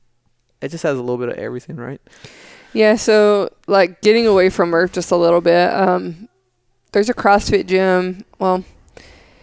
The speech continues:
Speaker 2: I won't say they're a CrossFit gym because they dropped the affiliate name. So, but they're a CrossFit gym. They just don't hold the affiliate name.
Speaker 1: Functional fitness.
Speaker 2: They're a functional fitness gym. Um,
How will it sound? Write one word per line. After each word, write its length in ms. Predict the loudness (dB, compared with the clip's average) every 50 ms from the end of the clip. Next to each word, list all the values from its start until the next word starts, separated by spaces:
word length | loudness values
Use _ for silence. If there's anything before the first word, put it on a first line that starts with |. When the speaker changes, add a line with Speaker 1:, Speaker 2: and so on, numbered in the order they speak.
| _ _ _ _ _ _ _ _ _ _ _ _ _ _ _ _ _ _ _ _ _ _ _ _
Speaker 2:
I 80 | 0 2
won't 220 | 4 4 2 2
say 100 | 2 2 4
they're 120 | 4 4
a 40 | 2
CrossFit 500 | 2 2 0 2 2 0 0 0 0 2
gym 280 | 2 2 4 2 2
because 160 | 0 -2 -4 0
they 140 | 0 0
dropped 340 | 2 2 2 2 2 0 0
the 80 | 0 0
affiliate 520 | 0 0 0 0 2 2 4 2 0 0
name. 520 | -2 -4 -4 -2 -2 -4 -4 -4 -6 -8 -10 -14 -20 -20 _ _ -12
So, 500 | -6 0 2 4 4 4 4 2 0 -6 _ _ _ -4
but 100 | -2 0
they're 100 | 0 0
a 60 | 0
CrossFit 400 | 0 -2 -4 -2 -4 -6 -8 -6
gym. 240 | -6 -6 -6 -8 -10 -16 _ _ _ -4
They 120 | -2 -2
just 180 | -2 -2 -4 -4
don't 280 | -2 -2 -2 -2 -4 -8 _ _ -10
hold 220 | -4 -2 -2 -2 0
the 100 | -2 -2
affiliate 400 | -2 -2 -2 -2 -2 -2 -2 -2
name. 160 | -4 -6 -8 -10 _
Speaker 1:
Functional 460 | -8 -8 -6 -6 -8 -10 -10 -8 -10
fitness. 520 | -10 -10 -8 -8 -8 -6 -8 -12 -12 -6 0
Speaker 2:
They're 140 | 2 2 2
a 40 | 2
functional 420 | 2 0 -2 -2 -4 -4 -4 -2
fitness 320 | -2 -4 -6 -6 -8 -10
gym. 260 | -8 -8 -8 -8 -10 -12 _ _ _ _ _ _ _ _ _ _ -20 _ -20 -10 -4 0
Um, 360 | 2 2 4 2 2 0